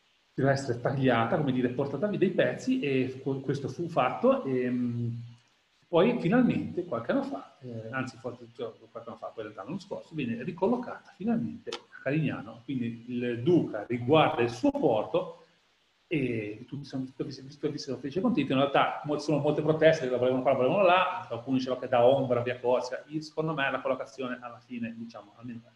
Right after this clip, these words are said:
ho trovato una collocazione e il principe può riguardare il suo porto, il porto che grazie a lui ha avuto un nuovo impulso. Tanto per finire, eh, vi racconto le, le statue.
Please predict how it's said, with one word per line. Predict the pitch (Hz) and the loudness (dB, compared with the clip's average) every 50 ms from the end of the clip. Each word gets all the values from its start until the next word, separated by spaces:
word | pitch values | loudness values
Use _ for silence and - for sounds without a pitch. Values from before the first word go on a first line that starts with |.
| _ _ | _ _
ho | - | -20
trovato | 120 - 139 127 - 127 | -10 -4 -2 -2 -2 -4
una | 117 - | -8 -4
collocazione | 135 143 151 190 202 202 - 127 117 113 117 113 - - - - | 0 2 4 2 2 0 0 0 0 0 0 -4 -8 -12 -12 -6
e | 127 | -6
il | 120 117 | -6 -6
principe | 117 120 123 123 123 120 127 123 - - - _ _ _ _ _ _ _ _ _ - | -4 -6 -6 -6 -6 -6 -8 -8 -8 -8 -18 _ _ _ _ _ _ _ _ _ 2
può | - 139 151 147 | 6 6 8 8
riguardare | 143 151 156 170 147 143 139 156 | 6 4 4 4 6 6 6 6
il | 156 170 160 156 | 4 4 2 0
suo | - - 156 156 147 - | 2 6 8 8 8 8
porto, | 139 131 131 127 127 131 143 147 | 8 8 10 8 8 6 2 2
il | 165 165 | 2 4
porto | 165 151 151 151 175 175 | 6 8 8 8 6 4
che | - 156 120 | 2 2 2
grazie | 127 156 165 156 156 - 262 | 4 4 4 4 4 4 4
a | 214 | 4
lui | 147 120 113 120 120 | 6 6 4 4 2
ha | 143 | 0
avuto | 131 117 113 117 123 | 2 2 0 2 2
un | 127 123 | 0 2
nuovo | 120 110 113 117 | 2 0 0 -2
impulso. | 107 - 113 104 98 - - - - _ _ _ _ _ _ _ | -4 -4 -6 -8 -8 -8 -12 -20 -20 _ _ _ _ _ _ _
Tanto | - 175 175 170 | 2 2 4 6
per | 170 180 175 | 6 4 4
finire, | 175 - 226 214 220 226 233 247 254 - - - - - - - _ - _ _ _ _ _ _ _ _ _ _ _ | 6 6 6 6 8 8 8 8 8 6 2 -4 -6 -12 -18 -20 _ -20 _ _ _ _ _ _ _ _ _ _ _
eh, | - 143 135 127 123 117 113 | -8 -6 -4 -2 -2 -2 0
vi | 117 131 | 2 2
racconto | 151 151 151 147 147 143 - 175 - 175 - - 139 | 2 2 2 0 0 2 4 4 4 2 0 -8 -8
le, | 131 127 123 120 117 113 113 | -6 -6 -4 -4 -4 -4 -2
le | 120 151 156 | -2 -4 -4
statue. | 151 - 113 104 101 - 139 156 156 - - | -2 -2 -2 -2 -2 -2 -2 -2 -2 -4 -6